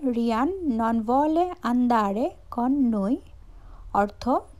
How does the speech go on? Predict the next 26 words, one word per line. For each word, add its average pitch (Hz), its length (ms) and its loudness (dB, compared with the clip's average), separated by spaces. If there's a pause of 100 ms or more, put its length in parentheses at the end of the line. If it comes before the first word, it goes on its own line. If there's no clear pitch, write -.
(100)
কেন 240 360 4
রিয়ান 294 340 2
আমাদের 226 420 0
সাথে 233 400 0
যেতে 240 380 -2
চায় 180 260 -4
না? 185 200 -8 (1040)
এখানে 269 500 4
vuole, 240 720 2 (200)
verbo 208 480 0 (220)
volere 285 720 4
হতে 226 280 -4
এসেছে। 214 480 -4
Volere 254 880 0
অর্থ 220 340 -4
হচ্ছে 226 300 -4
চাওয়া, 202 520 -4 (600)
আর 202 300 0
lui 269 600 0 (140)
lei 247 280 4
vuole 226 680 0
অর্থ 277 360 -4
সে 277 520 2
চায়। - 260 -6 (560)
এখানে 240 500 2
রিয়ান 269 440 2